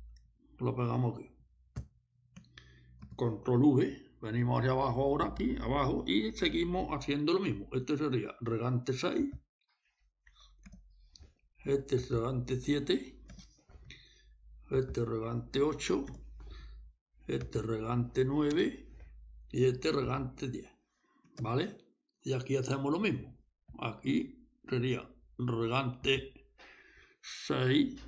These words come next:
aquí regante siete, aquí regante ocho, aquí regante nueve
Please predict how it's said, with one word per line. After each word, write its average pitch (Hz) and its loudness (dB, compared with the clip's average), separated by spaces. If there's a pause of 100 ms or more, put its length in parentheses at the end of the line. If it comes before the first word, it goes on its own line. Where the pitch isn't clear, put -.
(840)
aquí 131 0
regante 123 2
siete, 139 2 (1300)
aquí 135 -4
regante 113 -2
ocho, 147 0 (760)
aquí 123 -2
regante 110 -2
nueve 127 2